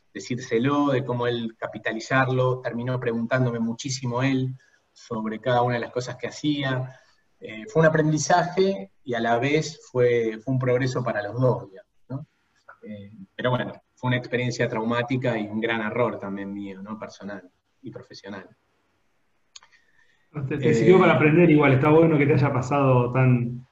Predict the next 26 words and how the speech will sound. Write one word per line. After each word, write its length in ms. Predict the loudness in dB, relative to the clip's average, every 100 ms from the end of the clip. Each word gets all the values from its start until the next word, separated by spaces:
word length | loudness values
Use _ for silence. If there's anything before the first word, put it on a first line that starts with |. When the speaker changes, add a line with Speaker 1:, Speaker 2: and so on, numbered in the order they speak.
| -2
Speaker 2:
tan 200 | 2 4
joven 320 | 6 8 8
en 60 | 6
tu 120 | 6
carrera 340 | 6 6 4
profesional. 460 | 2 -2 -4 -4 -8 _ _ _ _ _ _ _ _
Speaker 1:
Sí, 420 | -4 4 6 6 6
sí, 540 | 6 6 4 -4 -14 -2
uno, 340 | 4 8 8 6
viste, 360 | 0 0 2
viene 220 | 4 6 6
en 100 | 4
esa 220 | 2 2
época 220 | 4 4
con 140 | 4
el 120 | 0 2
ímpetu 440 | 2 2 0 0
de 80 | 0
querer 180 | 0 -2
cambiar 560 | -2 0 2 4 2
y 100 | 0
decir 220 | -4 -4 -4
las 160 | -4
cosas 300 | -4 -4 -2
como 240 | -2 -4 0
son, 560 | 0 0 -2 -4 -6